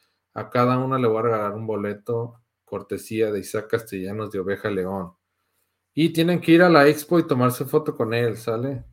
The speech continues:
Vayan y salúdenle, coméntenle que ustedes se ganaron los boletos y tómense una foto con Isaac. Es muy, muy buena persona, muy buena, es,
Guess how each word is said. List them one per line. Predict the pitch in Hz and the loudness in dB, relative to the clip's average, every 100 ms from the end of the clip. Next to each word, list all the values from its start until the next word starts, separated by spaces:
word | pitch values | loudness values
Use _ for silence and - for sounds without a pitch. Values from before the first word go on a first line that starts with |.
| _ | _
Vayan | 113 120 127 | -4 -2 -2
y | 123 | -4
salúdenle, | - 104 123 147 151 156 | -4 -2 0 0 0 -2
coméntenle | 151 110 117 120 131 123 | -2 -4 -4 -4 -4 -4
que | - | -6
ustedes | - 127 123 | -4 -4 -2
se | |
ganaron | 113 98 107 123 | -4 -4 -4 -4
los | 107 | -4
boletos | 98 104 117 117 156 - _ _ _ _ _ _ _ | -4 0 0 2 2 0 _ _ _ _ _ _ _
y | 110 | -10
tómense | 113 113 120 135 | -4 -2 -2 0
una | 131 | -2
foto | 123 135 139 131 | 0 -2 -2 -4
con | 120 107 | -4 -6
Isaac. | 98 131 139 | -4 -2 -2
Es | 135 | -2
muy, | 127 131 147 156 | -4 -2 -2 -2
muy | 156 | 0
buena | 156 160 156 | 2 0 -2
persona, | - - 156 165 | -4 -2 -2 -2
muy | 147 143 | -4 -2
buena, | 147 151 147 - | -2 -4 -8 -8
es, | 120 113 - - - | -4 -4 -8 -16 -18